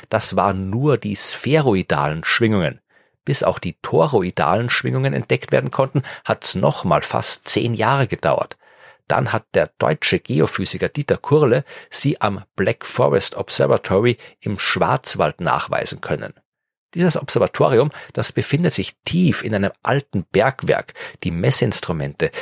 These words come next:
sind hinter hunderten Metern von Gestein abgeschirmt, und das ist auch dringend nötig, denn es reichen schon kleinste Störungen, um die Messung zu verhindern. Wenn zum Beispiel sich der Luftdruck ein kleines bisschen ändert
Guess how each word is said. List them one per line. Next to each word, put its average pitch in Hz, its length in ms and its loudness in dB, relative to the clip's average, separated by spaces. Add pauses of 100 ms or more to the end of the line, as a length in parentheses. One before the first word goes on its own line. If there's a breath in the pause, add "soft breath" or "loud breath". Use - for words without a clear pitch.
sind - 260 -2
hinter 127 440 0
hunderten 123 500 2
Metern 92 360 0
von 95 200 -4
Gestein - 580 -2
abgeschirmt, 101 800 0 (200 loud breath)
und - 200 -10
das - 100 0
ist 131 100 0
auch 92 100 -2
dringend 113 400 2
nötig, 87 440 0
denn 117 120 -6
es - 260 -2
reichen 147 340 0
schon 117 220 0 (340 soft breath)
kleinste 131 680 0
Störungen, 117 680 0 (260 loud breath)
um 104 160 -2
die 98 120 2
Messung 104 600 0
zu - 140 -4
verhindern. 90 580 0 (320)
Wenn - 120 -8
zum 101 120 0
Beispiel 98 400 0 (140 soft breath)
sich - 180 -2
der 160 140 2
Luftdruck - 500 0
ein 160 200 0
kleines 160 600 0
bisschen 151 340 0
ändert 143 380 2